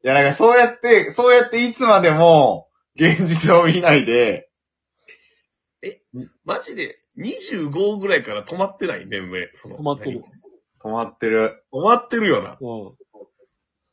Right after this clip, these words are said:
Speaker 3: がっつり止まってるね。
Speaker 1: 二十五、じゃあ二十五ぐらいだよね、マジで。
Speaker 3: そうだね。
Speaker 2: そうだね。
Speaker 1: その前はお戻れんなって思うもん。
Speaker 3: あー、うんうんうん。
Speaker 2: そ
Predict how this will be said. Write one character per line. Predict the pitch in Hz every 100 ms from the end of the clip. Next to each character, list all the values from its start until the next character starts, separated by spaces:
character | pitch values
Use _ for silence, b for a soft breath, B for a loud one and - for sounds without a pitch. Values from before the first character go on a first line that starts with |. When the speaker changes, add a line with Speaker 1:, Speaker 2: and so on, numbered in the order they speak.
| _
Speaker 3:
が | -
っ | 147 _
つ | -
り | 165
止 | 104
ま | 120
っ | -
て | 107
る | 104
ね。 | 107 _ _ _ _ _ _ _ _ _ _ _ _ _ _ _ _ _ 156
Speaker 1:
二 | 269
十 | 254 220 151
五、 | 180 180
じ |
ゃ | 214
あ |
二 | 160 277 320
十 | 320 214
五 | 160 196 190 165
ぐ | 202
ら | 156
い | 113
だ | 95
よ |
ね、 | 95
マ | 98 110
ジ | 101 87
で。 | 80 _ _ _
Speaker 3:
そ | _ 151 135
う |
だ | 101
ね。 | 87 - -
Speaker 2:
そ | 113
う |
だ | 101
ね。 | _ -
Speaker 1:
そ | 277
の | 349 349
前 | 349 359
は | 247 170 143 143 -
お | 156
戻 | 175 175
れ | 190 175
ん | 131
な | 104
っ | 104
て | 113
思 | 98 98
う |
も | 90 82
ん。 | - _
Speaker 3:
あ | - 123 123 120 117 110 110 104
ー、 | 110 107
う |
ん | 101
う |
ん | 104 101
う |
ん。 |
Speaker 2:
そ | 131 117